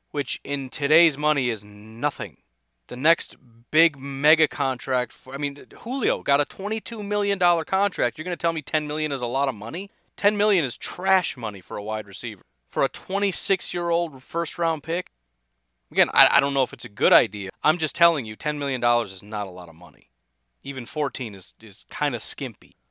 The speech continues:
Uh, another option on this list is Albert Wilson. That's somebody whose name has popped up kind of a lot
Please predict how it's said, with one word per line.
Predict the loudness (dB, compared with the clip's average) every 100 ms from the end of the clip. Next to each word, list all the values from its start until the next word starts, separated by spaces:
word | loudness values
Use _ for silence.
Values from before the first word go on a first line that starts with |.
| _ -6
Uh, | -4 -2
another | 2 2 4 4 4
option | 4 4 0 -4
on | -2 -2
this | -2 -6
list | -4 -4 -4
is | -8 -4
Albert | 0 0 0
Wilson. | -4 -2 -2 -4 -8
That's | -6
somebody | -4 -4 -4
whose | -4 -6 -6
name | -2 0
has | -2 -4
popped | -2 0 -2
up | -8
kind | -4 -4
of | 0
a | -2
lot | -2 0 0